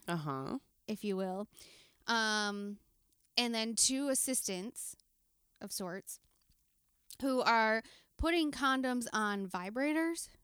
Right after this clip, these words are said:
Speaker 1: Oh.
Speaker 2: And then a guy who then takes said vibrators and,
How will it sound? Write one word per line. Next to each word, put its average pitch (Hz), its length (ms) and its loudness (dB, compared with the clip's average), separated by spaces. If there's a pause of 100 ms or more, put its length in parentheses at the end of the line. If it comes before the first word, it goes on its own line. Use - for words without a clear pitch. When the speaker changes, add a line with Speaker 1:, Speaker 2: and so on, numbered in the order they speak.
(240)
Speaker 1:
Oh. 233 160 -6 (500)
Speaker 2:
And 254 220 6
then 240 560 4
a 226 140 4
guy 226 880 2 (640)
who 214 680 4 (580)
then 311 480 4
takes 226 600 0
said 202 420 0
vibrators 190 880 -2 (120)
and, 208 640 0